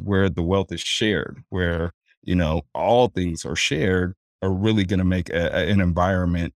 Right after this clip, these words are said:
that, that benefits the, the broader community and,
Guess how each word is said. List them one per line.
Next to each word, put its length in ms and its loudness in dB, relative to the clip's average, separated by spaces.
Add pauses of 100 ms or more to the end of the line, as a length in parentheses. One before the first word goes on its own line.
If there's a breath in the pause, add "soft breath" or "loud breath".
that, 240 -2 (100)
that 240 -4
benefits 640 -2 (460 loud breath)
the, 240 2
the 100 -2
broader 340 0
community 680 0
and, 320 -4